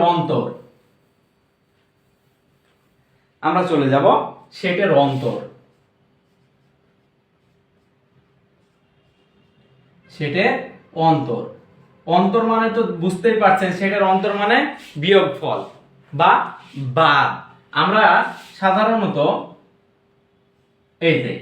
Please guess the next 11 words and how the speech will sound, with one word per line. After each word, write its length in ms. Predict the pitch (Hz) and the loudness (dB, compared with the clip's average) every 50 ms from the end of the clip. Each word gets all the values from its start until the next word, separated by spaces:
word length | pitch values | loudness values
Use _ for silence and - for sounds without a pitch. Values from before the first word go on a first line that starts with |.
| - - - _ _ _ _ _ _ _ _ _ _ - | -14 -20 -20 _ _ _ _ _ _ _ _ _ _ -2
এই 140 | 180 185 190 196 208 | 2 2 2 2 2
চিহ্নটা 340 | 202 185 175 170 160 170 156 143 | 0 -2 -2 0 0 0 0 0
ইউ-, 220 | 139 139 147 - 160 151 | 0 -2 -4 -2 -2 -2
ইউজ 200 | 147 143 139 131 - - | -2 -2 -2 -6 -6 -8
করে 160 | 135 123 117 120 | -6 -6 -6 -6
থাকি, 140 | 123 117 131 139 | -6 -8 -8 -6
এটা 100 | 151 156 160 | -6 -4 -4
মানে 120 | 160 165 170 170 | -4 -4 -6 -6
হচ্ছে 200 | 170 - 214 233 277 - - - - _ _ _ _ _ _ _ _ _ _ _ _ _ _ - | -6 -6 -4 -4 -4 -6 -8 -14 -20 _ _ _ _ _ _ _ _ _ _ _ _ _ _ -6
বাদ, 380 | 135 139 135 131 - - - 202 98 - - - _ _ _ | -2 0 2 2 2 0 -2 -4 -6 -10 -16 -20 _ _ _
কিংবা 360 | - 202 208 185 151 143 139 | -4 -2 0 2 4 4 4